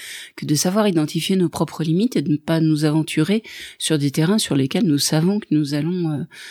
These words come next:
forcément être en difficulté à un moment ou à un autre et d'orienter nos patients vers, euh, d'autres professionnels ou vers même d'autres psychologues qui ont des spécialités qu'on n'a pas ou des, des compétences qu'on n'a pas.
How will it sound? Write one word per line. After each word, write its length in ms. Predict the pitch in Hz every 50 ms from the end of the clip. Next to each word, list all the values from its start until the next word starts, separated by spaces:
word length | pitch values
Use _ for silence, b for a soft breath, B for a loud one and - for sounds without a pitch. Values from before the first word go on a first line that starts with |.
| B B
forcément 440 | B - 160 - - - 160 185 196
être 200 | 185 - - 170
en 40 | 160
difficulté 720 | 156 160 160 - 165 151 - 160 160 - - 196 196 180
à 60 | 156
un 80 | 156
moment 320 | 156 156 170 185 202 214 208
ou 120 | 185 175
à 60 | 175
un 160 | 170 170 170 165
autre 300 | 151 147 160 - - - B B B B B B
et 120 | - 151
d'orienter 760 | 151 160 165 156 151 147 147 143 139 - 185 185 190 196 - -
nos 220 | - 156 151 151
patients 380 | 143 - 139 135 - - 180 190
vers, 320 | 180 156 160 165 165 165
euh, 160 | 151 147 139 147 B B B B B B B
d'autres 300 | - 170 170 - - 151
professionnels 800 | 135 - 151 147 - 151 143 - 151 143 143 160 180 208 214 190
ou 80 | 170
vers 260 | 156 147 160 151 139 135 131 -
même 260 | 131 135 131 135 139
d'autres 280 | 131 160 165 - - 147
psychologues 580 | 131 - - 123 - 135 131 156 190 208 185 180 B B B B B B B
qui 160 | - - 151
ont 60 | 160
des 120 | 165 151
spécialités 540 | 139 - - 147 - - 151 143 139 - 147
qu'on 140 | 143 - 123
n'a 100 | 127 123
pas 360 | - - 139 156 170 170 170
ou 180 | 170 165 147 143
des, 260 | 131 143 127 120 123
des 100 | 135 147
compétences 500 | - - 139 - 143 - - 160 170 -
qu'on 100 | - 170
n'a 120 | 160 151
pas. 200 | 151 - 180 156